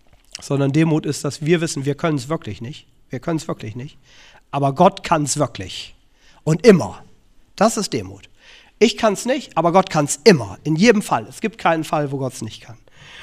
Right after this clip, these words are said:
Und wir wandeln im Glauben. Wir wandeln im Glauben und nicht im Schauen. Das heißt, immer wenn sich Dinge verfinstern, immer wenn sich bedenkliche Lagen zuspitzen, dann sagen wir, das Schauen sieht jetzt nicht gut aus.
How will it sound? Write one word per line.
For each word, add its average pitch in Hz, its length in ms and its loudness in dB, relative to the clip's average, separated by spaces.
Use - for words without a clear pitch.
Und 151 140 -2
wir 151 140 2
wandeln 190 380 6
im 143 180 0
Glauben. 202 540 -2
Wir 160 120 -8
wandeln 170 280 -2
im 139 160 0
Glauben 185 340 2
und 185 100 -6
nicht 135 120 -6
im 127 120 -6
Schauen. 185 240 -4
Das 147 160 -8
heißt, - 280 -6
immer 247 320 0
wenn 196 120 0
sich 180 180 -6
Dinge 190 220 -2
verfinstern, 220 920 -6
immer 190 260 -4
wenn 160 160 -6
sich 151 180 -12
bedenkliche 147 580 -8
Lagen 190 500 -4
zuspitzen, 165 920 -8
dann 160 320 0
sagen 170 340 2
wir, 151 160 2
das 135 160 -4
Schauen 277 460 0
sieht 226 160 -6
jetzt 202 240 -6
nicht - 240 -10
gut 113 180 -16
aus. 101 680 -18